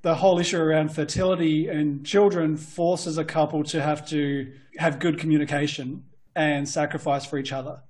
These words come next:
As soon as you take away that awkward conversation, you, you're no longer having to have communication on such an intimate level. A-, and that then means that the marriage becomes more superficial.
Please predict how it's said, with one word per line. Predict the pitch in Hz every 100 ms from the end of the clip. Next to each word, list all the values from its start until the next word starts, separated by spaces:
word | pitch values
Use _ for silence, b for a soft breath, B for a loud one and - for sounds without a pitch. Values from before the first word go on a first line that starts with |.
| - _
As | 156 160 -
soon | 185 190
as | 165
you | 165
take | 156 170 156
away | 151 151 170 190
that | 190 160 -
awkward | 160 160 151
conversation, | 156 151 147 151 139 - 135 127 175 - -
you, | 170 160 156
you're | 165
no | 165 165 170
longer | 160 165 160 147
having | 156 151 151
to | 151 151
have | 156 156 151 -
communication | 175 156 151 147 147 - 151
on | 143
such | 151 147
an | 151
intimate | 143 156 156
level. | 143 135 135 135 - _ - 170
A-, |
and | 185 156 165
that | 160 156
then | 151 139 135 131 - -
means | 160 151 147
that | 160 156
the | 135
marriage | 151 139 151
becomes | 151 139
more | 147 143
superficial. | 147 135 - 143 156